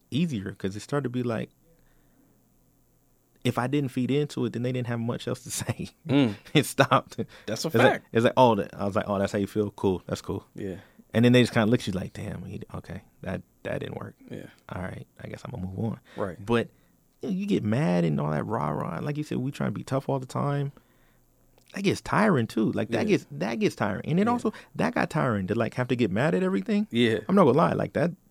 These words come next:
Speaker 1: that drains energy
Speaker 2: It's
Speaker 1: to
Speaker 2: very
Speaker 1: be
Speaker 2: draining. There's no doubt about
Speaker 1: Right,
Speaker 2: it.
Speaker 1: so
Speaker 2: Yeah, being mad at
Speaker 1: <laughs> so
Speaker 2: everything and, and having
Speaker 1: <laughs>
Speaker 2: a,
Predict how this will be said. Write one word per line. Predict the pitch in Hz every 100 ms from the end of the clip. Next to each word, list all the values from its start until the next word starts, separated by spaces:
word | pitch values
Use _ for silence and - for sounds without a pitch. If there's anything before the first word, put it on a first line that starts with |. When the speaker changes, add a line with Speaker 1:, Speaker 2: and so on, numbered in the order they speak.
| 123 113
Speaker 1:
that | 127 160
drains | 110 107 95 90 - - _ _
energy | 104 95 85 - _
Speaker 2:
It's | 139
Speaker 1:
to | 139
Speaker 2:
very | 202
Speaker 1:
be | -
Speaker 2:
draining. | 95 87 80
There's | 120 107
no | 101 175 160
doubt | 104
about | 95 110
Speaker 1:
Right, | 180 -
Speaker 2:
it. | -
Speaker 1:
so | - 151
Speaker 2:
Yeah, | 147 87 - 104
being | 135 113
mad | 120 143 143
at | 135
Speaker 1:
<laughs> |
so |
Speaker 2:
everything | 147 143 156 139 135
and, | 104
and | 80 101
having | 127 349 277
Speaker 1:
<laughs> |
Speaker 2:
a, | 113